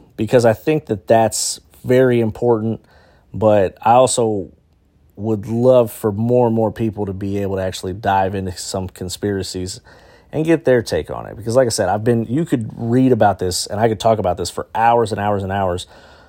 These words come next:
but I don't want to. And you guys don't wanna listen to me talk about it for hours and hours and hours. So, um, if, if during these conspiracy sessions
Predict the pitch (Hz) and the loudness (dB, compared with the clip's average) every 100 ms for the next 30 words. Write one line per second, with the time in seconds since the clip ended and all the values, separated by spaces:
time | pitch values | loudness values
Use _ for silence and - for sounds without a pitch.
0 | _ _ _ _ _ _ _ 143 - 131 | _ _ _ _ _ _ _ -20 2 6
1 | 120 107 82 76 - - - - 117 143 | 6 4 -2 -6 -6 -14 -14 -8 -2 0
2 | 156 147 131 120 131 123 123 117 120 117 | 4 4 4 2 2 2 0 -2 -2 -2
3 | 117 - 127 113 87 80 - - 87 85 | -2 2 0 0 -2 -4 -4 -4 -2 -2
4 | 87 92 85 85 87 - - - - - | -4 -6 -8 -8 -8 -12 -12 -16 -8 2
5 | 117 110 - - - - 117 113 110 110 | 4 4 0 -12 -20 0 4 4 2 0
6 | 120 - - _ _ _ _ _ _ _ | -4 -6 -16 _ _ _ _ _ _ _
7 | - 117 - 160 160 156 151 - 123 - | -4 -4 2 4 4 4 2 0 0 0
8 | - 139 131 - 131 - 135 123 131 123 | 2 2 2 0 -2 2 2 2 -2 -6
9 | - | -8